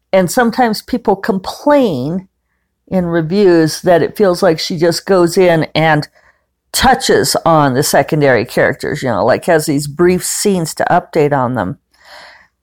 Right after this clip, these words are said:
which can feel false. And I notice it sometimes too, but it's like, geez, you know, once you get this kind of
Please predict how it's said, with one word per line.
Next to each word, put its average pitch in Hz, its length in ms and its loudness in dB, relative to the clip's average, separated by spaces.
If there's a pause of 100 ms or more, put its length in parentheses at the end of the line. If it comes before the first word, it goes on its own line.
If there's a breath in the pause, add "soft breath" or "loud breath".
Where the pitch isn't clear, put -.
(280)
which 247 240 0
can 302 240 0
feel 160 220 0
false. - 480 -6 (800)
And 180 180 0
I 175 100 0
notice 139 360 -4
it - 100 -12
sometimes - 500 -10
too, - 320 -8
but 190 120 0
it's 143 240 -2
like, - 220 -16
geez, 247 400 -2
you 190 100 -4
know, 170 80 -4
once 214 320 -2
you 262 100 -2
get 196 320 -4
this - 180 -6
kind 160 300 0
of 123 160 -4